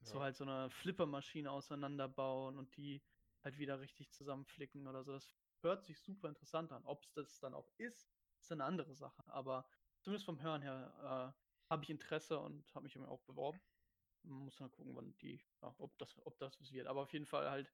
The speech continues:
Speaker 1: so gerätetechnisch, denke ich, hab ich da was gefunden, was mich, was ich auf jeden Fall interessant finde. Aber sonst berufetechnisch, halt wie gesagt, Schauspieler wäre voll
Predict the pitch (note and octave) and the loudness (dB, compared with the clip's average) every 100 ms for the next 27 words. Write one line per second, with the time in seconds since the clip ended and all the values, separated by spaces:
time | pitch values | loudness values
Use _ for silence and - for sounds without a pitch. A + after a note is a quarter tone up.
0 | - _ _ - D3+ D3+ D3 D#3 E3+ G#3+ | -16 _ _ -4 2 2 0 2 2 2
1 | G#3 G3 F#3+ _ _ _ F3+ E3 - - | -4 -6 -8 _ _ _ -2 -2 -4 0
2 | D3+ D3+ - _ _ _ - - C3+ - | 0 0 -10 _ _ _ -20 -2 -2 -2
3 | C3 - A#2+ B2 - B2+ - C3 B2+ B2+ | -4 -2 0 -2 -6 -10 -6 -6 -6 -10
4 | - B2+ - D3 D3 C3 - - C#3 C#3 | -8 -8 -6 -4 -4 -6 -12 -8 -6 -4
5 | - - C3 C3 C3+ - - C3+ B2+ C3+ | -8 -8 -4 -4 -4 -8 -6 -4 -4 -4
6 | C3 C3+ C#3+ G3 - F3 F3+ E3+ E3 D#3+ | -6 -4 -4 -4 -6 -6 -6 -6 -8 -8
7 | - - - D3+ D3 D#3 D3 - - E3 | -10 -14 -8 -4 -2 2 2 0 0 0
8 | - D#3+ D3+ D3 C#3+ - C#3+ | 0 -6 -4 -4 -6 -6 -8